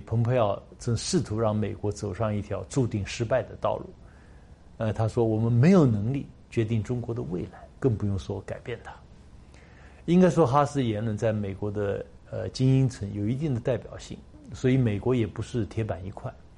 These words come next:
我们现在确实应该着眼于后特朗普时代的中美关系。那么了解这些人的观点也是有帮助的。呃，那么蓬佩奥在这个演讲啊，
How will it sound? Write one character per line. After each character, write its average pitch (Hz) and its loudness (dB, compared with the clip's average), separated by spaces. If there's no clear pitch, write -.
我 117 2
们 120 4
现 131 2
在 113 2
确 - 0
实 - -6
应 104 -2
该 104 -4
着 113 0
眼 95 -2
于 95 -8
后 131 2
特 - -4
朗 110 2
普 98 -8
时 - -12
代 98 -6
的 92 -10
中 107 -4
美 98 -4
关 98 -8
系。 - -16
那 123 0
么 117 4
了 117 6
解 107 0
这 123 0
些 131 6
人 113 4
的 107 -2
观 110 -4
点 95 -12
也 95 -10
是 - -10
有 92 -6
帮 127 -2
助 143 -4
的。 - -18
呃， 131 8
那 160 0
么 165 4
蓬 165 0
佩 185 4
奥 165 6
在 127 2
这 127 -4
个 117 0
演 110 0
讲 - -8
啊， - -16